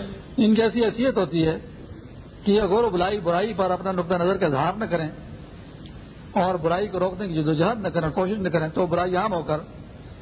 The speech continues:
دین کے بنیادوں کو گرا دے گی۔ ایسی شخصیات بھی اپنی، اپنی ہمت اور قوت اور اللہ کے تعلق اور یقین اور ایمان کے مق-، م-، م-، مطابق وہ پورے زور لگا کر اس کو روکتے ہیں۔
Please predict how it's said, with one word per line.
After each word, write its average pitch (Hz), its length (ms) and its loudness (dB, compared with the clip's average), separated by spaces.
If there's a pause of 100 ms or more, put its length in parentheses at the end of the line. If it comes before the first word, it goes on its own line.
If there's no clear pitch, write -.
(260)
دین 233 240 6
کے 214 80 4
بنیادوں 196 300 4
کو 226 100 2
گرا 160 220 2
دے 175 100 -4
گی۔ 147 220 -4 (2750)
ایسی 202 260 2
شخصیات 196 480 2
بھی 190 120 -2
اپنی، 190 220 0
اپنی 180 240 2
ہمت 190 220 4
اور 175 80 4
قوت 185 280 2
اور 180 80 2
اللہ 180 300 2
کے 165 80 -2
تعلق 170 320 2
اور 175 100 0
یقین 156 260 2
اور 175 80 4
ایمان 160 280 4
کے 180 60 0
مق-، 156 180 0
م-، 165 260 0
م-، 165 200 0
مطابق 180 480 0 (1700)
وہ 185 140 6
پورے 190 260 6
زور 175 220 2
لگا 190 260 2
کر 202 100 -6
اس 202 80 -6
کو 185 140 0
روکتے 202 280 2
ہیں۔ 196 160 -2